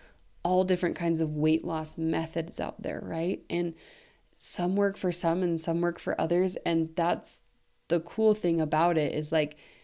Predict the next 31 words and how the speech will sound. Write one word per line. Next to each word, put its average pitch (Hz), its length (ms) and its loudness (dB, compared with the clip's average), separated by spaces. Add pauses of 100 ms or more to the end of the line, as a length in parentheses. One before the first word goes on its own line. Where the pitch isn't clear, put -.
(960)
there's 190 220 2
not 180 320 2
one 170 400 0
perfect 170 580 -2
answer. 165 280 0
And 156 120 0
sometimes 180 460 0
we're 170 60 4
always 160 220 4
looking 170 300 0
for 165 100 -2
this 156 160 -8
one 160 200 0
perfect 160 320 -6
answer, 165 280 -2
but 160 160 -6
the 160 80 -2
reality 170 560 2
is, 160 140 2
is 160 140 -4
the 160 80 0
perfect 190 400 -4
answer 190 340 0
is 160 160 2
the - 160 0
answer 165 240 0
that 147 120 -2
fits - 340 -8
your 131 140 -4
lifestyle. - 720 -6 (1600)
So - 420 4